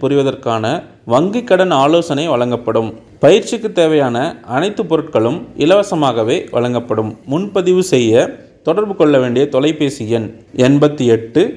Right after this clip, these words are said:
இருபத்தி ஐந்து, தொண்ணூத்தி ஐந்து, நாற்பத்தி நான்கு, நாற்பத்தி மூன்று. மற்றொரு எண் எண்பது, ஐம்பத்தி ஆறு, எழுபத்தி ஏழு, பத்தொன்பது,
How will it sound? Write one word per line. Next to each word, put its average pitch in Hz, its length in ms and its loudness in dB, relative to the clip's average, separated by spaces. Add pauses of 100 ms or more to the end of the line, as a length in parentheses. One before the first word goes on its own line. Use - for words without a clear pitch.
(240)
இருபத்தி 160 480 2
ஐந்து, 113 340 0 (360)
தொண்ணூத்தி 156 500 0
ஐந்து, 113 280 2 (360)
நாற்பத்தி 151 520 -2
நான்கு, 113 360 0 (320)
நாற்பத்தி 139 420 0 (120)
மூன்று. 117 420 -2 (320)
மற்றொரு 123 420 0 (140)
எண் 214 100 -4 (560)
எண்பது, 131 400 4 (480)
ஐம்பத்தி 143 400 -2 (180)
ஆறு, 131 200 2 (480)
எழுபத்தி 139 420 -2 (160)
ஏழு, 107 200 0 (320)
பத்தொன்பது, 120 640 0